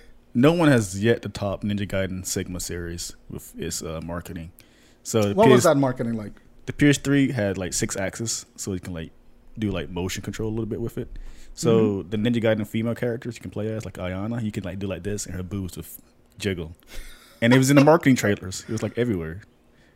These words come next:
Speaker 1: And so the game
Speaker 2: That
Speaker 1: was
Speaker 2: is crazy.
Speaker 1: Yeah.
Speaker 2: Those, uh, that production company with, 'cause they're the same ones that do Dead or Alive, right?
Speaker 1: Team Ninja. No, they
Speaker 2: Yeah.
Speaker 1: did Neo. Uh, or Nio.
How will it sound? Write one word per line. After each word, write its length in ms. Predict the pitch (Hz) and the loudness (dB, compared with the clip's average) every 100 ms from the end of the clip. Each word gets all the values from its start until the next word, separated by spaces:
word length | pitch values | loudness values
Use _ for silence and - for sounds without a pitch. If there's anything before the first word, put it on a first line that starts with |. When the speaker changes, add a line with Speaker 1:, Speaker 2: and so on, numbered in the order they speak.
| _ _ | _ _
Speaker 1:
And 140 | - 82 | -12 -8
so 140 | - | -4
the 80 | 107 | -4
game 100 | 104 | 0
Speaker 2:
That 120 | 131 | 2
Speaker 1:
was 100 | - | 4
Speaker 2:
is 60 | 110 | 2
crazy. 280 | 143 131 117 - - - - | 0 0 -2 -12 -18 -16 -10
Speaker 1:
Yeah. 120 | 87 | -2
Speaker 2:
Those, 360 | 147 202 233 190 | 6 8 8 4
uh, 220 | 165 156 | 2 2
that 220 | 143 202 | 6 6
production 440 | 226 190 175 175 170 | 6 4 4 4 0
company 380 | 165 143 139 127 | 0 2 0 0
with, 500 | 123 127 113 156 160 | -2 -4 -4 -10 6
'cause 160 | 170 | 6
they're 160 | 165 277 | 8 8
the 120 | 247 | 6
same 180 | 190 175 | 4 4
ones 200 | 160 151 | 4 2
that 120 | 139 | -2
do 200 | 131 135 | -2 -2
Dead 160 | 131 135 | 0 0
or 120 | 117 | 0
Alive, 400 | 110 123 113 110 | -2 -2 -2 -4
right? 180 | 120 120 - - _ _ _ | -4 -6 -8 -20 _ _ _
Speaker 1:
Team 200 | - 127 | 0 2
Ninja. 300 | 104 104 117 123 - - - - | 4 0 -2 -8 -16 -20 -20 0
No, 100 | 117 | 6
they 40 | 131 | 8
Speaker 2:
Yeah. 60 | |
Speaker 1:
did 180 | 123 101 | 8 4
Neo. 340 | 98 90 80 - - - - | 2 -2 -2 -8 -14 -16 -16
Uh, 240 | - - - - _ _ - | -12 -12 -14 -18 _ _ -16
or 60 | - | -14
Nio. 360 | 82 78 - | -12 -12 -14